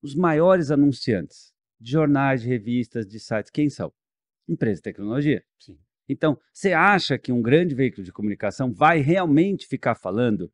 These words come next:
Speaker 1: do quanto é prejudicial esse excesso de tela? Não. Quanto mais a galera tiver viciada, mais consumista será.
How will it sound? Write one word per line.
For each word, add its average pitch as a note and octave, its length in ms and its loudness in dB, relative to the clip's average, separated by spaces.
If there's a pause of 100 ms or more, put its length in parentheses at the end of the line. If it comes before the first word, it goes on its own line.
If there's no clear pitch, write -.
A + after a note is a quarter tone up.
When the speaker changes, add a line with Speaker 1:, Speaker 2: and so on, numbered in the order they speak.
(320)
Speaker 1:
do C#3+ 140 0
quanto F3 500 0
é C3+ 80 4
prejudicial C#3 1000 2
esse G2 180 -8
excesso F#2+ 280 -6
de F2 80 -16
tela? C3+ 300 -8
Não. F#3+ 360 0 (480)
Quanto F#3 280 -2
mais F#3 240 2
a F#3+ 40 -2
galera C3+ 380 2
tiver G#2+ 260 -4
viciada, C3 680 -2
mais D3 440 2
consumista D3 680 -2
será. D3 400 -2